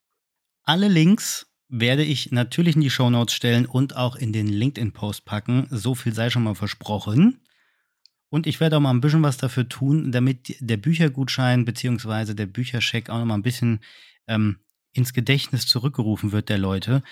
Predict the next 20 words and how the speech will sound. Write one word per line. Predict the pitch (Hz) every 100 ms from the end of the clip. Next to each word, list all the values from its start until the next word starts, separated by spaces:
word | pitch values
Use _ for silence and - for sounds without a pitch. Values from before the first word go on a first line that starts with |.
| - -
Nicht, | 123
dass | 120
immer | 117 127
alles | 107 110 -
online | 127 147 143
gekauft | 143 135 - 143 -
wird, | 135
sondern | 123 127 135 139
ma-, | 123 113
bei | - 110
einem | 120 113 104
Weihnachtsbummel, | 113 175 175 - - - 175 180 151
ja, | 104 117
den | 151 151
darf | 110 110 -
man | 135
dieses | 120 120 120 -
Jahr | 117
wieder | 104 104 92
machen, | 87 80 - 180